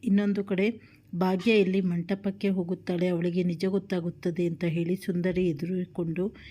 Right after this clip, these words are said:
ಹೇಗಾದರೂ ಮಾಡಿ ಇವಳು ಹೋಗುವುದನ್ನು ತಡೆಯಬೇಕು ಅಂತ ಅಂದುಕೊಳ್ಳುತ್ತಾ ಇರುತ್ತಾಳೆ. ಭಾಗ್ಯ, "ನನ್ ತಂಗಿಗೆ ಏನಾಯ್ತೋ ಏನೋ, ಫಸ್ಟು ಹೋಗ್ಬೇಕು ಮಾವ, ನಡೀರಿ" ಅಂತ ಹೇಳಿ ಹೊರಡಬೇಕಾದರೆ ಸುಂದರಿ ಹುಷಾರಿಲ್ಲದ ಹಾಗೆ ನಾಟಕ ಆಡಿ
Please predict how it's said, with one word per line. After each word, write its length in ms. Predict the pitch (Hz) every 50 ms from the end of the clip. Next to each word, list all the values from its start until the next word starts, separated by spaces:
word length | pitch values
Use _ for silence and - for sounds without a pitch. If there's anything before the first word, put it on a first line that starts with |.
| - - - -
ಹೇಗಾದರೂ 540 | 208 196 196 196 208 202 196 208 185 196 180
ಮಾಡಿ 280 | 185 175 165 180 196
ಇವಳು 280 | 208 185 175 175 175 180
ಹೋಗುವುದನ್ನು 680 | - 190 185 180 180 190 202 190 196 180 175 185 196
ತಡೆಯಬೇಕು 760 | 196 196 196 170 165 170 180 185 175 180 170 170 - - 185 175
ಅಂತ 220 | 180 175 170 -
ಅಂದುಕೊಳ್ಳುತ್ತಾ 760 | 190 190 180 160 156 180 - - 180 170 175 170 170 - - 175
ಇರುತ್ತಾಳೆ. 640 | 175 165 165 165 165 - - 165 160 160 175 190 196 - - - - - - - - - -
ಭಾಗ್ಯ, 360 | 180 185 180 175 175 - 202 208 214 214 208 - - - - - -
"ನನ್ 160 | 190 196 196
ತಂಗಿಗೆ 480 | 196 - 196 180 185 214 214 180 170 180
ಏನಾಯ್ತೋ 440 | 190 190 196 202 196 196 196 - 214
ಏನೋ, 460 | 202 180 180 180 185 190 180 175 - -
ಫಸ್ಟು 320 | 190 185 - - - 208
ಹೋಗ್ಬೇಕು 440 | 190 190 180 175 196 196 196 - 196
ಮಾವ, 280 | 175 175 170 165 170 180
ನಡೀರಿ" 520 | 180 175 170 160 175 180 185 175 190 180 175
ಅಂತ 140 | 175 -
ಹೇಳಿ 320 | 175 170 165 175 170 180 202
ಹೊರಡಬೇಕಾದರೆ 1000 | 208 185 165 175 170 185 180 - 175 170 170 - 170 165 147 170 160 180 202 240 240 - - - - - -
ಸುಂದರಿ 580 | - - - 220 196 202 196 196 214 233 247 - - - - - -
ಹುಷಾರಿಲ್ಲದ 680 | - 202 196 - 220 208 202 202 202 196 196 190 180 180 190
ಹಾಗೆ 320 | 180 165 185 175 165 190
ನಾಟಕ 460 | 190 190 180 170 170 - 196 190 - 196
ಆಡಿ 520 | 185 180 175 170 160 175 196 208 202 208